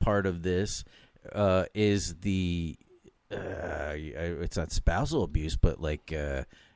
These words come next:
you know, the, the battering that, uh, Ellen Greene <laughs> goes through at the hands of Steve Martin.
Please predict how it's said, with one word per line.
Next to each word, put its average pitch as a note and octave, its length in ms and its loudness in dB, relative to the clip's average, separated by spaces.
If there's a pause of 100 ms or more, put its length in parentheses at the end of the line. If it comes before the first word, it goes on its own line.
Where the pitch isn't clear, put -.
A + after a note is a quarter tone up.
you F2 120 0
know, D2 320 0 (280)
the, E2 380 -2
the E2 120 -2
battering E2+ 880 2 (640)
that, D#2+ 380 0 (220)
uh, D2+ 300 -2 (400)
Ellen F#2 280 0
Greene F2+ 280 -2
<laughs> - 20 -14
goes F2+ 280 -2
through E2 260 -2
at E2 100 -4
the D#2 120 -8
hands D2+ 240 -8
of D2 60 -8
Steve D2 260 -8
Martin. D2 420 -2